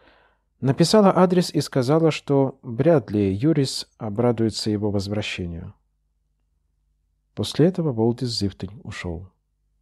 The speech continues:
Мужчины так же, как чуть раньше, стояли у деревянных заборов – мрачно глядя поверх них.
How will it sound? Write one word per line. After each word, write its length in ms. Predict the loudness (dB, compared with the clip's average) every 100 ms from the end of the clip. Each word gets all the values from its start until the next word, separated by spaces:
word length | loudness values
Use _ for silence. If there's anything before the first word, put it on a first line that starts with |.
| _ _ _ _ _ _ _ _ _ _ _ _ _ _ _ _ _ _ _ _ _ _ 0
Мужчины 460 | 2 2 2 2 4
так 260 | 2 2
же, 160 | 2 2
как 220 | 2 0
чуть 260 | -2 -6 0
раньше, 540 | 0 0 -2 -4 -4 -8 _ _ _
стояли 520 | -16 -4 0 2 4 2
у 120 | 0
деревянных 600 | 2 2 4 4 2 0
заборов – 500 | -2 -4 -2 -4 -6 -12 _ _ _ _ _
мрачно 640 | -4 2 2 2 -2 -4 0
глядя 340 | 0 0 0
поверх 420 | -2 -2 -4 -6
них. 440 | -6 -6 -8 -20